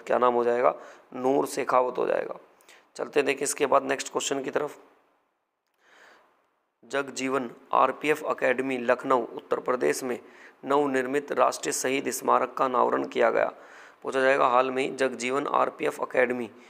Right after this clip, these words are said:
का उद्घाटन कहाँ किया गया, तो आप बताएंगे उत्तर प्रदेश के लखनऊ में किया गया। चलते हैं देखिए क्वेश्चन की तरफ। आपसे पूछा जाएगा हाल में ही ब्रिक्स में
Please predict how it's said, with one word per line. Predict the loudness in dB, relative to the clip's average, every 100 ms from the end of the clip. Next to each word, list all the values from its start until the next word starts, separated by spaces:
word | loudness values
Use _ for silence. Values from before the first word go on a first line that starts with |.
| -20 -4
का | 0
उद्घाटन | 0 0 0 0 2
कहाँ | 4 4
किया | 2 -2
गया, | 2 0
तो | 4 4
आप | 6
बताएंगे | 4 2 0 -2
उत्तर | -4 -2 0
प्रदेश | 0 0 -2
के | -2
लखनऊ | 0 0 0 -2
में | -2
किया | -2 2 2
गया। | 0 -4 -8 _ _ _ -20 -20 _
चलते | -14 -8 -4
हैं |
देखिए | -2 -2
क्वेश्चन | -6 -8 -8 -4 -4
की | -4
तरफ। | -2 -4 -6 -20 _ _ _ _ _ -6
आपसे | -6 -6
पूछा | -10 -2
जाएगा | 2 2 0
हाल | 2 4 4 2
में | -2
ही | -4 -8 -12 -20 _
ब्रिक्स | -6 -2 -2 -2 -4
में | -6